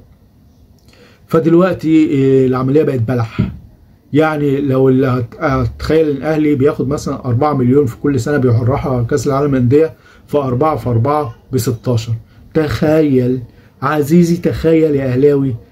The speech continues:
ان البطوله اللي هي عشرين خمسة وعشرين اللي المفروض هتلعب في امريكا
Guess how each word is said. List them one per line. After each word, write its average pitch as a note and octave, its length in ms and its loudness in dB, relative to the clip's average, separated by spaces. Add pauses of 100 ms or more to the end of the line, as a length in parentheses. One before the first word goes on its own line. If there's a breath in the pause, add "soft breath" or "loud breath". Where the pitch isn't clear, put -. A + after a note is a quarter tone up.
(280 soft breath)
ان D3+ 160 0
البطوله D3 480 2
اللي C3 200 0
هي C3 40 -2
عشرين B2+ 380 -6
خمسة C#3 280 -6
وعشرين C#3 380 -4
اللي B2 140 4
المفروض A#2+ 320 2
هتلعب C#3+ 340 0
في C3 140 -4
امريكا C3 400 0